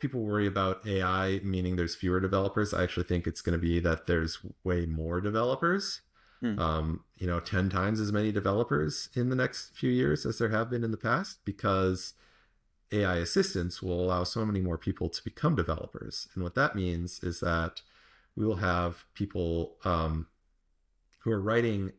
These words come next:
Speaker 1: niche apps for niche use cases, often for themselves, using A I as an assistant, maybe in some cases people who don't even know how to code, but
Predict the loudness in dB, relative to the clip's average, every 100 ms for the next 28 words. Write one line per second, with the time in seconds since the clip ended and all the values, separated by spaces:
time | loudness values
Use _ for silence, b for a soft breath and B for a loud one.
0 | _ _ _ _ _ _ _ -4 0 2
1 | 2 0 -6 -2 -2 -2 -6 -10 -2 0
2 | 2 2 0 0 0 0 0 0 0 -4
3 | -6 -4 -4 -2 -4 -2 -2 -2 -2 -2
4 | -2 -2 -8 -6 0 0 2 2 2 2
5 | 2 0 -2 -2 -4 0 0 0 -2 0
6 | 4 4 4 0 4 2 2 -2 -4 -2
7 | -2 0 0 0 -2 -2 -4 -2 0 2
8 | 0 -4 -12 -2 -2 -2